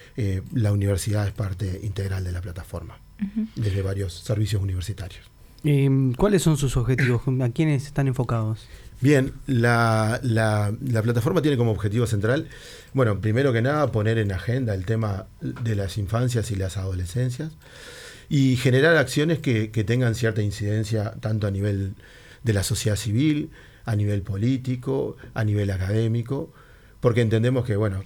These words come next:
Speaker 1: que, que nos, que, que tenemos un gran debe con la temática de infancias y adolescencia en varias puntas.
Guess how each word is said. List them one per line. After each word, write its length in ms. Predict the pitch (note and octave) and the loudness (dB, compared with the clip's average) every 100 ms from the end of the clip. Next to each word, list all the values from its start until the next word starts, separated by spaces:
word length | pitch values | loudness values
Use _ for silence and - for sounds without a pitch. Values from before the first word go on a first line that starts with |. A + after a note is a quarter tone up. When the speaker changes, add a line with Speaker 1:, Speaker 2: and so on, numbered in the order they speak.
| - | -4
Speaker 1:
que, 840 | G#2+ G2 F#2+ F#2+ G2 G2 D2+ B2 - - - | -2 -2 -2 -4 -6 -8 -10 -14 -18 -20 -6
que 100 | A2 | -2
nos, 140 | G2+ | 0
que, 360 | F#2 G#2 - F2+ - | -2 -4 -8 -10 -10
que 120 | - F#2+ | -8 -4
tenemos 400 | G#2+ A2 G#2 G2 | -2 0 0 -2
un 80 | |
gran 240 | G2 G#2 G2+ | -2 0 0
debe 320 | G2 F#2+ F2 - - - - | -2 -2 -6 -10 -20 -20 -10
con 140 | - G2+ | -4 -2
la 100 | F#2+ | 0
temática 500 | G2 G2+ G2 F#2 F#2+ | -2 -2 -2 -2 -4
de 100 | F#2+ | -4
infancias 520 | F2 G#2 F#2 F#2 - | -6 -6 -6 -8 -8
y 60 | |
adolescencia 680 | F#2 F#2 F#2 F#2 G2+ G#2 A2 - | -8 -6 -8 -8 -6 -6 -6 -6
en 180 | A2 | -6
varias 240 | G2 F#2+ F#2+ | -6 -8 -10
puntas. 400 | - F#2+ G#2+ | -12 -12 -14